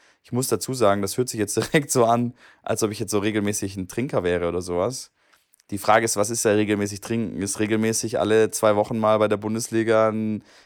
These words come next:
äh, sich ein, selber eine schöne Pizza zu machen? Das ist aber bei mir ein kleines Ritual, eine Pizza selber zu machen und ein Bier dabei zu trinken. Ist das dann schon regelmäßig Alkohol trinken? Wahrscheinlich ja. Ähm, er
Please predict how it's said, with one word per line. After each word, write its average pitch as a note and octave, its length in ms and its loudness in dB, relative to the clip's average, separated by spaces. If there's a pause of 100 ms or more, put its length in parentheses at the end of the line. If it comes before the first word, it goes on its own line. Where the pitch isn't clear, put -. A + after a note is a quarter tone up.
äh, G#2+ 200 0
sich G#2 240 -6
ein, G#2+ 120 -2
selber G#2+ 260 4
eine A2 100 2
schöne A2 200 0
Pizza B2 380 0
zu G#2 140 -8
machen? G2+ 240 0
Das G2+ 180 -4
ist G#2 100 -6
aber G2+ 220 0
bei F#2+ 60 -4
mir G2+ 320 -2 (340)
ein F#2 80 -16
kleines G2 360 -2
Ritual, G2+ 360 4
eine G#2+ 140 0
Pizza A#2+ 300 -6
selber G#2+ 260 2
zu - 100 -4
machen G#2+ 260 0
und G2 100 -4
ein G2 40 -6
Bier A#2 140 0
dabei G#2 220 4
zu G2+ 120 -6
trinken. G2+ 380 -4
Ist F2 160 -2
das A2 140 -2
dann G#2 160 0
schon G2+ 180 -4
regelmäßig G#2 460 -2
Alkohol B2 200 0
trinken? C3 240 -4
Wahrscheinlich G#2 420 0
ja. B2 360 4 (420)
Ähm, G2 500 -2
er G2 640 0